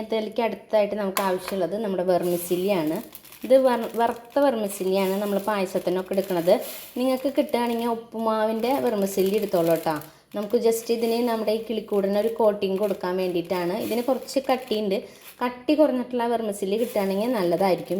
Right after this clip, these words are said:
ഇത് കുറച്ച് കട്ടിയുള്ളതാണ്. അപ്പോൾ നിങ്ങൾ എടുക്കുകയാണെങ്കിൽ കട്ടി കുറഞ്ഞിട്ടുള്ള വെർമിസില്ലി എടുത്താൽ മതി ട്ടോ. ഇനി നമ്മുടെ മിക്സ് ഒന്ന് ചൂടാറിട്ട് ചെയ്ത്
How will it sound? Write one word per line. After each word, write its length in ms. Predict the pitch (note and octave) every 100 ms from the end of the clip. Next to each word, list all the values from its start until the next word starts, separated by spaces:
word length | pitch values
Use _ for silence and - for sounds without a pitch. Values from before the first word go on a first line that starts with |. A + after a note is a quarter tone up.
| G3
ഇത് 80 | G3
കുറച്ച് 380 | A3+ - - D4 D#4+
കട്ടിയുള്ളതാണ്. 760 | - A#3+ A#3 F#3+ G3+ F3 E3+ G#3 - - - - -
അപ്പോൾ 140 | G3+ G#3
നിങ്ങൾ 160 | A3+ C4
എടുക്കുകയാണെങ്കിൽ 540 | C4 - D4 B3 B3+ B3+
കട്ടി 200 | G3 G3+
കുറഞ്ഞിട്ടുള്ള 400 | A3 F#3+ F#3+ G3 G3+
വെർമിസില്ലി 420 | F3 E3+ E3+ F3
എടുത്താൽ 220 | F3 D#3+ E3
മതി 200 | D#3+ D3 D#3
ട്ടോ. 80 | C#3 - - - - - - _
ഇനി 120 | G3+ G#3+
നമ്മുടെ 240 | F#3+ F3 A#3+ - _ - -
മിക്സ് 280 | F3 - G3
ഒന്ന് 180 | G3 G3+ C4 -
ചൂടാറിട്ട് 520 | G3+ F3 F#3+ E3 - F3+
ചെയ്ത് 180 | F3